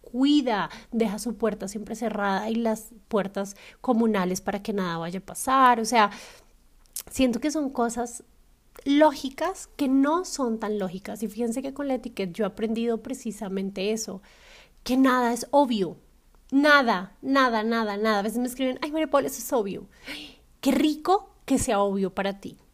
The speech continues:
Qué maravilla, qué bendición que para ti sea obvio eso.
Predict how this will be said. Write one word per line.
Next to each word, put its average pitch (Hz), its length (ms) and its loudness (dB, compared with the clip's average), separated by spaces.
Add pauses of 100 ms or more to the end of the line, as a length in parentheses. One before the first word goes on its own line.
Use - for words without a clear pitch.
(140)
Qué 294 100 0
maravilla, 262 720 2
qué 294 100 0
bendición 294 720 -2
que 196 100 -14
para 196 220 -6
ti 190 100 -10
sea 185 220 -4
obvio 185 260 -2
eso. - 280 -8